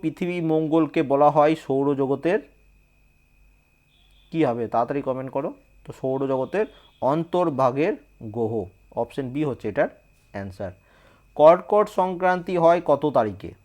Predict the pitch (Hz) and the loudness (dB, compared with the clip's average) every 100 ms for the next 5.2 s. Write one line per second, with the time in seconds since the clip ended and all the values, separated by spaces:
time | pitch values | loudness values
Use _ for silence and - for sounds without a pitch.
0 | _ _ _ _ - 131 151 151 165 170 | _ _ _ _ -2 2 2 4 2 2
1 | - 147 147 143 143 143 147 143 135 160 | 0 -6 -2 -2 -2 -4 -4 0 2 0
2 | 135 127 120 117 101 95 98 _ _ _ | -2 -4 -2 -4 -4 -10 -18 _ _ _
3 | _ _ 139 135 139 143 143 160 160 127 | _ _ -10 -4 0 2 2 -2 0 2
4 | 131 131 151 143 143 135 135 131 131 127 | 2 0 -2 -2 -6 -4 -6 -6 -4 -2
5 | 139 151 | 0 0